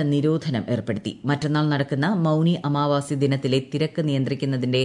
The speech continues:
ഭാഗമായാണ് നടപടി. അടിയന്തര സേവനങ്ങൾക്കായി ദ്രുതകർമ്മ സേനയെയും നിയോഗിച്ചു. മഹാകുംഭമേളയിൽ പങ്കെടുക്കുന്നതിനായി കേന്ദ്ര ആഭ്യന്തരമന്ത്രി അമിത്ഷാ ഇന്ന് ഉത്തർപ്രദേശിലെ പ്രയാഗ്രാജിലെത്തും. ത്രിവേണി സംഗമത്തിൽ പുണ്യസ്നാനം ചെയ്യുന്ന അദ്ദേഹം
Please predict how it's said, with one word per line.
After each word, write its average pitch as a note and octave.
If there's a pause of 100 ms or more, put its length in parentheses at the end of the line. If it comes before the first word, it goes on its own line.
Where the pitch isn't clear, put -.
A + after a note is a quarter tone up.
(300)
ഭാഗമായാണ് D#3
നടപടി. G#2 (320)
അടിയന്തര D3+
സേവനങ്ങൾക്കായി C#3
ദ്രുതകർമ്മ C#3+
സേനയെയും C#3+
നിയോഗിച്ചു. G#2+ (880)
മഹാകുംഭമേളയിൽ E3+
പങ്കെടുക്കുന്നതിനായി D3
കേന്ദ്ര E3
ആഭ്യന്തരമന്ത്രി C#3 (100)
അമിത്ഷാ D#3 (320)
ഇന്ന് D#3
ഉത്തർപ്രദേശിലെ D#3
പ്രയാഗ്രാജിലെത്തും. C3+ (260)
ത്രിവേണി E3
സംഗമത്തിൽ E3
പുണ്യസ്നാനം E3+
ചെയ്യുന്ന C#3+
അദ്ദേഹം C3+